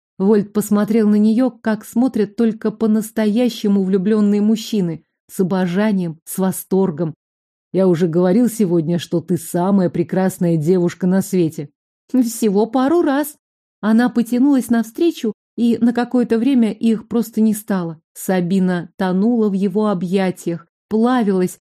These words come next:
от прикосновений, растворялась в поцелуях. «Дочь,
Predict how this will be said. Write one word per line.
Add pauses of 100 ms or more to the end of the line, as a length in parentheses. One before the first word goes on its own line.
(160)
от
прикосновений, (160)
растворялась
в
поцелуях. (540)
«Дочь,